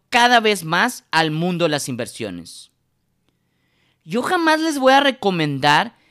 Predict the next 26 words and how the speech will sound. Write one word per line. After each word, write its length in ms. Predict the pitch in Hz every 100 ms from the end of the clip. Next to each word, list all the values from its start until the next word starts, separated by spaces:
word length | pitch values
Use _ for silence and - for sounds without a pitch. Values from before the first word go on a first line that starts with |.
| _ -
que 100 | 247
su 140 | 226
primer 420 | 233 240 269 294
paso 300 | - 247 285
como 180 | 262 240
inversionistas 720 | 196 170 170 156 160 - 233
sea 500 | - - - 214 220
invertir 460 | 247 226 202 175 190
en 100 | 208
instrumentos 540 | 196 165 156 156 185
de 60 | 175
inversión 420 | 143 123 151 151 _ _ -
muy 300 | 180 254 269
volátiles 640 | 214 185 175 202 - -
como 300 | - 170 156
lo 100 | 139
son 300 | - 180 220 - _
las 300 | 175 170 -
criptomonedas, 1120 | - 190 - 165 147 135 160 185 123 - - _ _ _
el 180 | 170 170
forex 600 | - 202 226 277 - - _ _
o 140 | 214
la 160 | 226 196
bolsa 340 | 190 233 277
de 80 | 262
valores, 640 | 208 165 185 131 - -